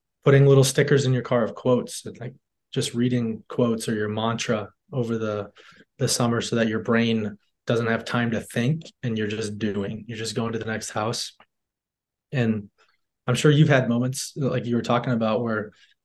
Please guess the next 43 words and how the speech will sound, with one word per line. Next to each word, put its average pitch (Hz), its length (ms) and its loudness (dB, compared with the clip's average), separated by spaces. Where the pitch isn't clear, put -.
the 135 80 2
sales 135 320 2
talk 123 220 2
just - 260 -4
flows. 101 640 -4
Everything 120 560 0
is 101 220 -4
perfectly 120 560 0
lining 110 320 -4
up 107 180 -6
with 113 120 -2
each 107 200 -4
other. 110 240 -2
You 107 120 -4
know, 101 120 -2
you're 107 200 -2
answering 139 400 4
objections 117 640 -2
without 107 220 0
having 113 260 -4
to 127 60 -2
think 131 400 -2
of 120 300 -2
a 123 100 0
good 123 400 2
story 135 480 4
to 131 100 6
tell. 135 360 2
It 120 60 0
just - 400 -6
flows 117 440 -2
right 110 160 2
off 113 240 -2
the 127 60 -2
tip - 160 -2
of 120 60 -2
your 113 100 0
tongue, 113 400 -2
and 101 260 -4
everything 120 460 0
just 110 240 -4
is - 120 -8
kinda, 120 240 -4